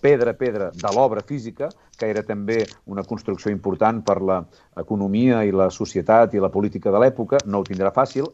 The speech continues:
però alhora hi ha un altre relat eh, una segona pota d'aquesta novel·la de Paraula de jueu, que és com s'ha d'apuntalar, més que també, mm, construir o reconstruir aquest pont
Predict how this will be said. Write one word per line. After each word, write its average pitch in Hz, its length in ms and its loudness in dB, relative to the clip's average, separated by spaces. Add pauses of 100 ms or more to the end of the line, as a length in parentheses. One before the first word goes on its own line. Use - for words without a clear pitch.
(120)
però 160 180 4
alhora 160 380 2
hi 120 100 -2
ha 127 60 0
un 135 80 -2
altre 139 240 -2
relat 123 560 0 (260)
eh, 98 80 -4
una 107 200 -4
segona 113 380 0
pota 127 280 2
d'aquesta 92 640 -2
novel·la 110 460 2
de 101 80 -4
Paraula 101 280 -2
de 107 60 -4
jueu, 120 240 2
que 117 140 0
és 127 120 -4 (280)
com 131 180 2
s'ha 135 180 0
d'apuntalar, 117 840 2
més 104 200 -10
que - 120 -8
també, 98 440 -2 (380)
mm, 98 320 -10
construir 110 400 0
o 107 60 6
reconstruir 110 520 0
aquest 139 300 0
pont 123 280 2